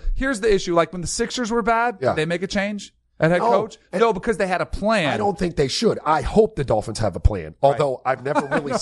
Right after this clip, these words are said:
Speaker 1: right.
Speaker 2: seen the Dolphins have
Speaker 1: Right.
Speaker 2: a plan. I worry about, like, the Cardinals last year. Like, I, I worry about that. I, I,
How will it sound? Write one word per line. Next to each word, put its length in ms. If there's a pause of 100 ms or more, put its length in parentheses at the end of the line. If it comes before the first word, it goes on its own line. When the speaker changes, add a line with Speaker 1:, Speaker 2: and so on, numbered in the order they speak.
Speaker 1:
right. 140
Speaker 2:
seen 80
the 100
Dolphins 400
have 80
Speaker 1:
Right. 160
Speaker 2:
a 20
plan. 220 (300)
I 180
worry 340
about, 300
like, 160
the 60
Cardinals 420
last 260
year. 240 (540)
Like, 180
I, 160
I 60
worry 380
about 260
that. 200
I, 360
I, 40